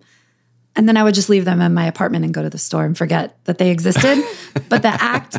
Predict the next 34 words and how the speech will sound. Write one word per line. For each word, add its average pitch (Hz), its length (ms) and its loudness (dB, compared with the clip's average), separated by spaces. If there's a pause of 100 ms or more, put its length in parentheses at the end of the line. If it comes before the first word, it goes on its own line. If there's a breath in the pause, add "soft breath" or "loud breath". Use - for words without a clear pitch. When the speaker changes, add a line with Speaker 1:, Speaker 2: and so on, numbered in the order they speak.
(120)
Speaker 1:
of 196 240 -4
clipping 277 380 0
them 180 400 0
felt 180 320 -2
really 175 240 2
virtuous 147 680 -8
'cause 180 140 -6
I 185 60 2
was 190 100 0
like, 196 160 2
"I'm 403 120 2
gonna 262 160 4
save 226 260 0
fifty 302 300 -4
cents 262 360 0
and 247 80 2
I 320 80 2
buy 302 180 2
that 294 180 2
anyway, 311 380 0
so 190 160 -2
it's 185 160 -4
good 294 140 2
on 302 180 4
me." 294 240 2
But 165 180 -4
then 170 340 -2
I 170 100 -4
just - 240 -14
didn't, - 280 -8 (300)
I 85 80 -8
didn't 82 240 -6
do 175 140 -4
it. - 120 -12